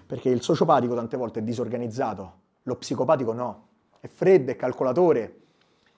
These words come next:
non c'è morale che tenga. Questa è una cosa in comune che c'hanno sociopatico e psicopatico, non ce ne frega niente dell'empatia, non ce ne frega niente della morale, è tutto per i miei fini e non c'è rimorso, anzi,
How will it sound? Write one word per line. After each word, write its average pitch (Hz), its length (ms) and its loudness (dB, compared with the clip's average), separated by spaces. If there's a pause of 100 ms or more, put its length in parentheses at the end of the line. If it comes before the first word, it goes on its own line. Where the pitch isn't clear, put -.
(140)
non 131 180 -6
c'è 196 200 -2
morale 151 360 0
che 135 160 -4
tenga. 123 240 -4
Questa 135 180 -6
è - 20 -10
una 120 100 -10
cosa 127 160 -4
in 120 80 -10
comune 139 340 -4
che 110 100 -4
c'hanno 117 280 -8
sociopatico 120 460 -4
e - 40 -6
psicopatico, 98 560 -14 (200)
non 127 100 -14
ce 139 120 -14
ne 135 60 -10
frega 123 160 -8
niente 131 320 -10
dell'empatia, 101 680 -12
non 117 100 -16
ce - 120 -16
ne 117 80 -10
frega 117 160 -10
niente 127 320 -12
della 110 140 -10
morale, 110 520 -10 (500)
è - 200 -10
tutto 185 300 -4
per 143 120 -2
i 147 40 -2
miei 135 200 -6
fini 127 300 -6
e 117 40 -10
non 135 140 -8
c'è 160 260 -4
rimorso, 110 720 -8
anzi, 117 720 -14